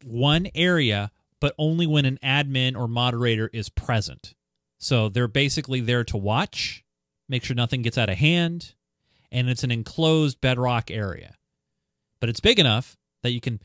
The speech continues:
fight it and have fun with it and stuff. So I know there are several arenas, but this would have to be an official community one, you know. So,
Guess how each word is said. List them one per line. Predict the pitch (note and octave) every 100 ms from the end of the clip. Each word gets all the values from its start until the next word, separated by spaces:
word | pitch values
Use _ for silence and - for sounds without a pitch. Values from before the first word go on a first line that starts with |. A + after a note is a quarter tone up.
| _ _ _
fight | - - C#3 G2
it | E2
and | F#2+
have | G#2+ A#2+
fun | - B2 G2
with | F2
it | -
and | -
stuff. | - - _ _ _ _ _ -
So | - G#2 F#2+ _ _ _ - A3 - _ _ _ _
I | C#3+
know | F#3
there | A3+
are | G3+
several | - G#3 F#3+ G3 E3
arenas, | F3+ E3+ C3+ -
but | C3+ C3+
this | C3+ D3+
would | E3 C#3+
have | D3+ D3
to | -
be | C3+ C3+
an | B2+
official | A2+ - - F3 - E3 C#3 B2 A2+ G2 _ _ _ _ -
community | - D3+ C#3 A2+ F#2+
one, | F2 D2+ - _ _ _ _ -
you | -
know. | - - _ _ _ _ _ - _
So, | -